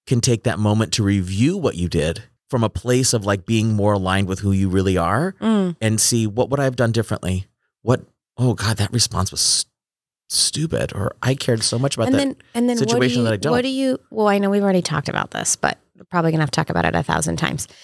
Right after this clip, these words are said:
Speaker 2: So when you find that moment of, "Oh, I wish I would have done it that way,"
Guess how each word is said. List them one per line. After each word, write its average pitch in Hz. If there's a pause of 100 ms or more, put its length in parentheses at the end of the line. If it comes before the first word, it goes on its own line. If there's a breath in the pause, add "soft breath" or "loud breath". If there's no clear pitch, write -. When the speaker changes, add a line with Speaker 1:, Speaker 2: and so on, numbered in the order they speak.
(140 loud breath)
Speaker 2:
So 247
when 247
you 240
find 247
that 190
moment 165
of, 151
"Oh, 247
I 214
wish 208
I 185
would 175
have 156
done 156
it 139
that -
way," -